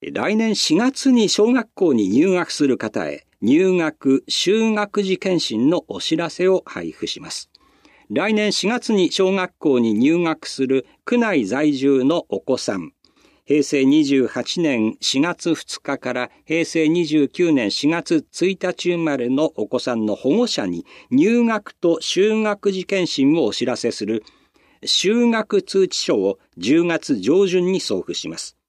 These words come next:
通知が届かない場合はご連絡ください。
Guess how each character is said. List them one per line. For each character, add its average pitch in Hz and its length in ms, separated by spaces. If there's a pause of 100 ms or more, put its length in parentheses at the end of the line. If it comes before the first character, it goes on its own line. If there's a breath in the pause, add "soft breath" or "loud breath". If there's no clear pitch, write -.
(280)
通 151 200
知 - 160
が 143 160
届 196 340
か 208 100
な 190 120
い 156 100
場 139 180
合 143 160
は 160 220
ご 107 120
連 110 180
絡 104 120
く - 120
だ 98 100
さ 95 180
い。 - 80